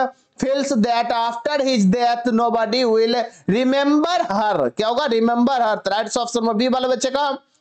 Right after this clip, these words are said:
हंड्रेड परसेंट राइट आंसर है, कमाल का आंसर है। चलिए, मेरे said and say नहीं हो, एकदम question को जो है ना, बारीकी से देखना, याद कर लेना, live में ही याद कर लेना, ताकि exam में जाकर एकदम कमाल कर सको, तहलका मचा सके।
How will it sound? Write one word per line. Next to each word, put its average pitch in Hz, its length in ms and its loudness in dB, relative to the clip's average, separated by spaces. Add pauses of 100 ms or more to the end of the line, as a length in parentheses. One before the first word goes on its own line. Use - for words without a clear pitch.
(140)
हंड्रेड 220 360 -4
परसेंट 220 340 0
राइट 214 200 -2
आंसर 214 200 -2
है, 233 60 0
कमाल 180 380 -2
का 170 100 -2
आंसर 143 260 -2
है। 123 180 -2 (320)
चलिए, 233 420 -2 (180)
मेरे 254 180 0
said 285 240 0
and 294 160 0
say 285 160 -2
नहीं 285 100 0
हो, 277 80 0
एकदम 269 320 -2
question 269 420 0
को 302 140 0
जो 262 80 0
है 302 60 -2
ना, 277 140 -2
बारीकी 240 560 0
से 294 160 0
देखना, 247 380 0
याद 240 500 0
कर 247 100 0
लेना, 240 280 -2
live 233 360 0
में 254 160 2
ही 254 160 0
याद 240 220 -2
कर 240 100 0
लेना, 240 300 -2
ताकि 233 540 -4
exam 240 300 2
में 247 100 0
जाकर 240 180 0
एकदम 233 260 0
कमाल 214 380 -2
कर 233 160 -4
सको, 247 280 -2
तहलका 190 460 -4
मचा 185 280 -2
सके। 135 380 -2